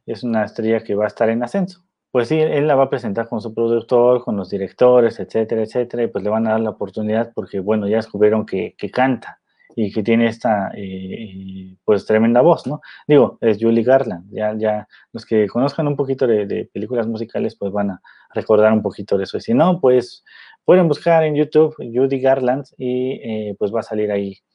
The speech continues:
como, eh, eh, pues, aparte de bailarina, pues, canta, ¿no? Él se va a encargar de introducirla a los musicales cinematográficos y también aquí van a ser pareja.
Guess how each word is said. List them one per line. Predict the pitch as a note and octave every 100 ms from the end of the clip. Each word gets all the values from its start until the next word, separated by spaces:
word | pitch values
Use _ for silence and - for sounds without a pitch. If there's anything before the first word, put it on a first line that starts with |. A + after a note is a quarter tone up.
| _ _ _
como, | - B2 A#2+ A2
eh, | G2+ F#2 - A2+ G2+
eh, | F#2+
pues, | G2
aparte | F#2+ C#3+ D#3
de | C#3+
bailarina, | B2+ C3 C3+ C3+ A#2+ B2+ -
pues, | - -
canta, | - G2+ F2 -
¿no? | - - _ _ _ D3+
Él | E3+
se | E3+
va | D3
a |
encargar | D3 B2+ A#2 B2 B2+
de | G#2+
introducirla | G#2 G2+ G2 - C3
a | A#2+
los | G2+ F#2 -
musicales | A2+ G#2+ - A#2 A2+
cinematográficos | B2+ B2+ B2+ B2+ D3 C#3 C#3+ C3 C#3+ - _
y | D#3+ D3+ D#3+ D#3
también | C3 A2+ A#2 A#2+
aquí | A#2+ - B2 B2
van | G2+ G2+
a |
ser | - F#2+
pareja. | A#2+ A2+ A2 A2+ B2